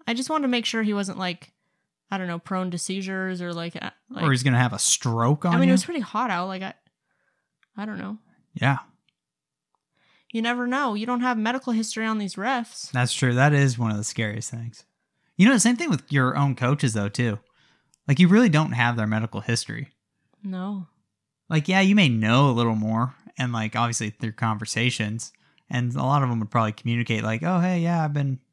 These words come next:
Speaker 2: seeing the doctor for this," but, like, you don't have their medical history. And some
Speaker 1: Nope.
Speaker 2: coaches aren't, aren't on the younger side anymore.
Speaker 1: No.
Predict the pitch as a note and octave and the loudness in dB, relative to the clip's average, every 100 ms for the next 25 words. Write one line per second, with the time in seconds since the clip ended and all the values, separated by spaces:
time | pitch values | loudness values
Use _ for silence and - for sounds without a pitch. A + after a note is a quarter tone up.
0 | - A2 A2+ A#2 A#2+ B2+ C3 C3 C#3 C3+ | -12 -8 -6 -6 -6 -6 -6 -6 -4 -2
1 | B2 A#2 D3+ F#3+ - A2 C#3+ G#2+ G2+ G#2+ | -2 -2 2 2 0 -2 0 -2 -4 -6
2 | - A2+ B2 - G#2 - _ _ _ _ | -4 -4 -4 -4 -10 -12 _ _ _ _
3 | _ _ _ _ _ _ _ _ _ _ | _ _ _ _ _ _ _ _ _ _
4 | _ _ _ _ D3 C#3 F#3 E3+ F#3 G3 | _ _ _ _ -2 0 4 4 4 2
5 | G3+ G3 E3 D#3+ F#3 - - - _ _ | 2 2 2 0 -2 -4 -12 -20 _ _
6 | _ - G#3 F#3 A3+ A3 F#3+ F#3+ F#3 A#2 | _ -2 -2 2 2 4 2 2 2 0
7 | - G#2+ - - - - - B2+ - - | -4 -4 -4 -6 -8 -8 -8 -10 -12 -20
8 | _ _ - - - A3+ | _ _ -18 -14 -14 -18